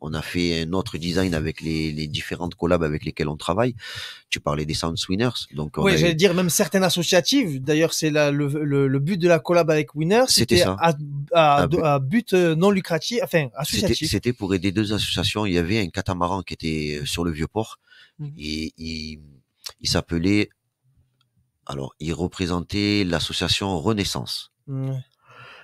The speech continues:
Speaker 1: Et il avait invité Faflarage, pas mal d'artistes de Marseille et tout ça. Donc, euh,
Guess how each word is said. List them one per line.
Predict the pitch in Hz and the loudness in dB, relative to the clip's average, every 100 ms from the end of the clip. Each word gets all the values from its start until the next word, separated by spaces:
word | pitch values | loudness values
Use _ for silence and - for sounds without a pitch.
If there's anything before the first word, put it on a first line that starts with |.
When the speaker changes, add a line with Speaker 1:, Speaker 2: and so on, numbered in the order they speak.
| - - | -20 -2
Speaker 1:
Et | 80 | 0
il | 80 | 4
avait | 87 101 | 4 4
invité | 87 76 | 2 -2
Faflarage, | 92 82 - 71 78 87 87 | -2 -2 -2 0 2 4 2
pas | - | 0
mal | 82 85 | -2 0
d'artistes | 76 - 87 | -2 -4 -4
de | 76 | -4
Marseille | 73 - 82 | -6 -2 -2
et | 76 | -2
tout | - | -2
ça. | - 107 | 0 0
Donc, | 78 78 76 | -2 -4 -2
euh, | 76 | -4